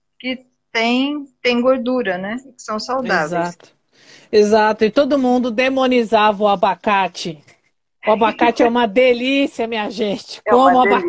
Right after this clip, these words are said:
Speaker 2: abacate.
Speaker 1: Eu gosto também.
Speaker 2: <laughs> Aqui nós temos muitos fãs de abacate. A Mariana é uma delas. Não abre mão do abacatinho pela manhã. <laughs>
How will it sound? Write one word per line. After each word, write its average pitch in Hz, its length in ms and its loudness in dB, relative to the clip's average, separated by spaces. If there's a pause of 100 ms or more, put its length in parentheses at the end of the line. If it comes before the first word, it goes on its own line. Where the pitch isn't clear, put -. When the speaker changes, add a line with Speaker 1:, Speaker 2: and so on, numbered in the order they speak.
Speaker 2:
abacate. - 440 -4 (480)
Speaker 1:
Eu 190 140 0
gosto - 280 0 (180)
também. - 360 -10
Speaker 2:
<laughs> - 920 -14
Aqui 220 400 0
nós 269 180 0
temos 262 400 0
muitos 285 500 -2
fãs 254 260 2
de 240 80 0
abacate. 214 540 0
A 196 40 -6
Mariana 220 540 2
é 269 80 4
uma 277 200 0
delas. 160 840 -6 (220)
Não 226 300 -2
abre 262 340 0
mão 247 240 2
do 254 60 2
abacatinho 240 720 0
pela 220 320 2
manhã. 208 320 -4
<laughs> - 760 -4